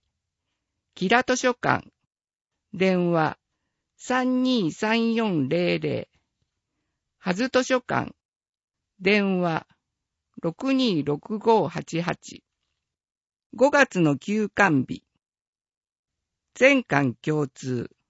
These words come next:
十一日、十八日、二十五日。いずれも月曜日。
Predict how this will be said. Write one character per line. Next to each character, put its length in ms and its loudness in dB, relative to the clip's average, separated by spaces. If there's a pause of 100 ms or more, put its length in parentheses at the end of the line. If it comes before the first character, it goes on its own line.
(880)
十 400 0
一 300 -2
日、 540 -4 (840)
十 340 0
八 320 -2
日、 520 -4 (880)
二 180 0
十 320 0
五 180 0
日。 460 -2 (1160)
い 140 -2
ず 160 -2
れ 120 2
も 160 0
月 340 -4
曜 360 0
日。 120 -20